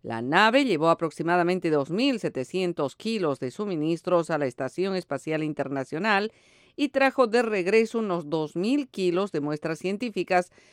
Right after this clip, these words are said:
al igual que un equipo no necesitado más en órbita. Este fue un avance informativo de La Voz de América.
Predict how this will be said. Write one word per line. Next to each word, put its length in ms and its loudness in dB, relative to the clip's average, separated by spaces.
al 140 2
igual 340 6
que 140 -2
un 100 0
equipo 440 -2
no 360 2
necesitado 680 -4
más 340 -4
en 200 -4
órbita. 560 -4
Este 260 -2
fue 200 0
un 120 -4
avance 320 -6
informativo 800 0
de 300 -2
La 100 0
Voz 240 -6
de 140 -4
América. 580 -8